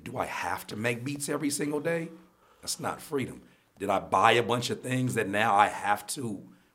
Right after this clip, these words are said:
work at a certain level and make a certain amount of money?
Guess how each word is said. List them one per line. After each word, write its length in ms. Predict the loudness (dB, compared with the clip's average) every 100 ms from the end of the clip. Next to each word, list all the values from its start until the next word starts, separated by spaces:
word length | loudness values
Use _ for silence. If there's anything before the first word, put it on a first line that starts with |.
| _
work 320 | -4 0 0 2
at 80 |
a 60 | 0
certain 380 | 0 -2 -2 0
level 300 | 0 0 -2
and 100 | -2
make 160 | -4
a 40 | -4
certain 280 | -6 -4 -4
amount 260 | -2 -2
of 60 | -4
money? 400 | -4 -4 -4